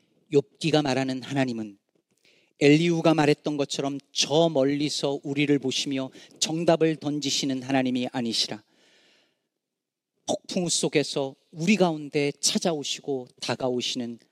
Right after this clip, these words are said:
하나님이십니다. 성탄절을 앞두고 우리가 기다리는 예수님이 바로 그런 분이십니다. 아까 본 그림을 결론을 맺으며 잠깐 다시 보면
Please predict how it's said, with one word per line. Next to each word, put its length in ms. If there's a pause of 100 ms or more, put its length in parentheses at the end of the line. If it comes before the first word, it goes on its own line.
하나님이십니다. 800 (680)
성탄절을 720
앞두고 640 (220)
우리가 340
기다리는 800
예수님이 640 (400)
바로 380 (100)
그런 420
분이십니다. 600 (800)
아까 320
본 300
그림을 540 (840)
결론을 360
맺으며 400
잠깐 540
다시 500 (200)
보면 400